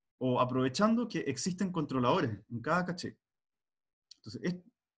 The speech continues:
estas, estas caché, por ejemplo, la L dos, la L uno, tienen un controlador, así como un pequeño ce-, un pequeño cerebro,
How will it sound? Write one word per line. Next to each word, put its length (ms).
estas, 360
estas 260
caché, 300
por 80
ejemplo, 200
la 60
L 160
dos, 220
la 60
L 100
uno, 420
tienen 200
un 100
controlador, 600
así 160
como 140
un 120
pequeño 380
ce-, 200
un 220
pequeño 400
cerebro, 580